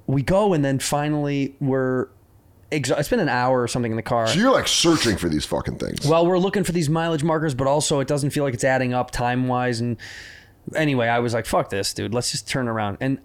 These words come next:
Speaker 1: like, out of a shitty, like, out of a poorly scripted film,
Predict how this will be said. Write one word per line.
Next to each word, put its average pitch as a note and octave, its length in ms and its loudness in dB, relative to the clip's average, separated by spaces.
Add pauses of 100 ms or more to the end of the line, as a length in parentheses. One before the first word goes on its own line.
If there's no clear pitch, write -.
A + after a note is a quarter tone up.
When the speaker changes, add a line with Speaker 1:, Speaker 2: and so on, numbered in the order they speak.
(120)
Speaker 1:
like, D3+ 180 0
out D#3 140 2
of F3+ 100 0
a F#3 40 2
shitty, C#3+ 680 0 (220)
like, D#3 160 0
out F3 100 0
of F3 100 0
a F3 60 0
poorly F3 500 0
scripted D#3+ 400 -2
film, A2 360 -4